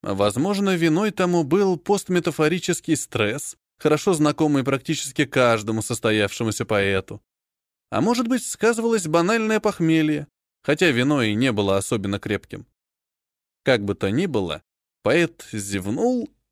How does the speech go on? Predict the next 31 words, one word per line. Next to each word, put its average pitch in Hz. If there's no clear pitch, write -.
и, 247
потянувшись 196
неожиданно 127
для 110
себя, 233
расправил 240
крылья, 107
напоминавшие 120
по 110
виду 127
и 113
форме 160
тетрадные 123
листы, 104
исписанные 104
стихами. 90
Взмахнув 110
страницами, 98
поэт 190
подскочил 202
от 190
радости 196
и, 175
выбежав 185
как 190
есть 247
на 180
балкон, 208
взмыл 247
в 190
небо. 127